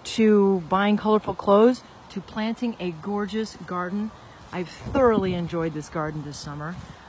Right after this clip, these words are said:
Uh, now we're embark-, embarking on fall,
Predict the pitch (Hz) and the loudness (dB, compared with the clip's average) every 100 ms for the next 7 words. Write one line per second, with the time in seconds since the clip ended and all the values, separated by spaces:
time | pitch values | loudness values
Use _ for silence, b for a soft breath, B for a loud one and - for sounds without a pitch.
0 | B - 185 175 190 190 185 - 156 170 | B -8 -6 -4 -4 -4 -4 -6 -6 -4
1 | 180 - 180 170 175 - 180 160 151 - | -6 -8 -6 -4 -4 -4 -4 -4 -8 -10
2 | 175 175 147 170 | -10 -8 -8 -10